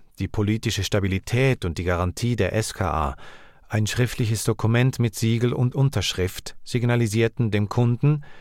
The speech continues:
‚Keine Sorge, du bekommst dein Kapital mit Zinsen zurück.‘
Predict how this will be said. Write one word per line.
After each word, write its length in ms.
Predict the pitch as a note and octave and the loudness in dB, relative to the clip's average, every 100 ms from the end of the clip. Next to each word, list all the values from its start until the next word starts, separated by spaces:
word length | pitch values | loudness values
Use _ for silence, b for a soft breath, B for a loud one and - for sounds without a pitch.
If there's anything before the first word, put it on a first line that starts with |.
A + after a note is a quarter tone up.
| B B B B B - | B B B B B 0
‚Keine 280 | G3+ F#3+ | 4 4
Sorge, 520 | B2 B2 B2+ A2 D#2 C#2 - - | 4 6 6 4 0 -2 -16 -2
du 120 | D#3 | 0
bekommst 420 | D#3+ B2 C#3 C#3 | 2 4 4 4
dein 80 | B2 | 0
Kapital 560 | A#2 A2+ B2+ A2 G#2+ A#2 | 2 0 0 2 4 4
mit 160 | B2+ | 2
Zinsen 380 | - A2 G2+ B2 | 2 0 2 0
zurück.‘ 500 | - D3 B2 - - | 2 4 4 2 -12